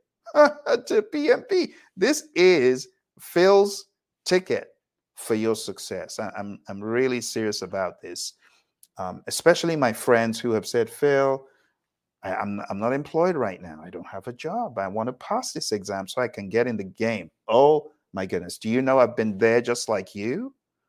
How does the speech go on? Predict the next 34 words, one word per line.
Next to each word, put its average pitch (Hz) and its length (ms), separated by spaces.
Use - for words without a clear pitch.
I, - 60
I 147 120
couldn't 381 260
afford 127 340
to 101 60
buy 95 240
books. 117 480
And, 113 120
you - 60
know, 117 80
I 113 60
gave 147 200
a 135 60
shout 127 320
out 123 160
to 117 100
my 104 140
mentor, 110 440
Mary, 123 600
Mary 120 280
Hirschner. 147 480
Bless 120 280
Mary. 170 400
Mary, 160 440
Mary 170 280
gave 156 220
me 156 220
everything 214 800
I 160 80
used 151 380
for 123 240
my 113 160
exam. 120 580
Everything. 233 560